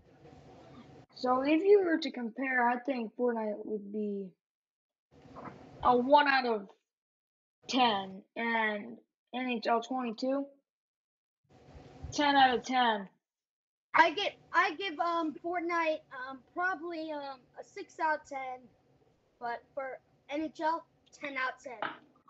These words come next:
Speaker 2: We enjoy hockey very much.
Speaker 1: Yeah.
Speaker 2: I literally have Fortnite on my Switch.
Speaker 1: Um,
Speaker 2: I mean,
Speaker 1: more of an Xbox
Speaker 2: okay.
Speaker 1: guy, but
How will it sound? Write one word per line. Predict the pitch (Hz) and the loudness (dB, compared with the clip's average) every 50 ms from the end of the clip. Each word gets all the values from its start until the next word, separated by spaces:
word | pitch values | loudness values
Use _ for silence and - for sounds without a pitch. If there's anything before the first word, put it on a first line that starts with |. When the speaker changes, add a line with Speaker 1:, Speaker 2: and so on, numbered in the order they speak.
| _ _ - | _ _ -6
Speaker 2:
We | 330 359 381 | -4 -2 -2
enjoy | 359 320 302 370 370 370 349 269 | -2 -2 -2 2 2 2 2 0
hockey | 320 330 339 320 - 285 320 277 233 220 | -4 -4 -4 -6 -10 -16 -18 -18 -14 -12
very | 285 294 302 294 294 285 | -10 -10 -10 -10 -10 -12
much. | 277 262 453 - - - _ _ _ _ _ _ _ _ _ _ _ _ _ _ _ _ _ _ - | -12 -12 -14 -14 -18 -20 _ _ _ _ _ _ _ _ _ _ _ _ _ _ _ _ _ _ 0
Speaker 1:
Yeah. | 262 262 240 - - - - _ _ _ _ _ _ - 233 | 4 4 4 4 2 -4 -16 _ _ _ _ _ _ -14 -12
Speaker 2:
I | 302 349 415 381 | -10 -10 -10 -12
literally | 320 330 359 415 415 392 320 320 | -10 -8 -8 -8 -8 -6 -4 -4
have | 320 311 - - | -4 -4 -6 -16
Fortnite | 302 330 370 339 320 294 294 285 285 | -16 -14 -14 -14 -14 -16 -16 -16 -18
on | 294 294 | -18 -18
my | 277 262 _ _ - | -18 -20 _ _ -18
Switch. | 330 349 349 - _ _ _ _ _ _ _ _ _ _ _ _ _ _ _ _ _ _ _ _ _ _ _ _ _ _ - _ _ _ 254 262 | -18 -16 -16 -18 _ _ _ _ _ _ _ _ _ _ _ _ _ _ _ _ _ _ _ _ _ _ _ _ _ _ -20 _ _ _ -16 -12
Speaker 1:
Um, | 262 254 240 233 233 226 226 220 220 208 202 _ _ _ _ _ _ _ _ _ 247 | -10 -8 -8 -8 -8 -8 -8 -8 -10 -10 -12 _ _ _ _ _ _ _ _ _ -16
Speaker 2:
I | 254 254 | -14 -14
mean, | 233 220 202 - _ _ _ _ _ 254 240 | -14 -16 -18 -20 _ _ _ _ _ -16 -12
Speaker 1:
more | 254 269 269 254 240 | -8 -4 -2 -2 -2
of | 220 | -2
an | 220 214 | -4 -6
Xbox | 208 226 233 233 - - - - - - - - - - - - | -6 -6 -6 -6 -8 -14 -16 -8 -6 -6 -6 -6 -8 -8 -14 -14
Speaker 2:
okay. | - | -6
Speaker 1:
guy, | 214 208 202 202 208 | -4 -2 -2 -2 -2
but | - - 208 - | -6 -10 -12 -12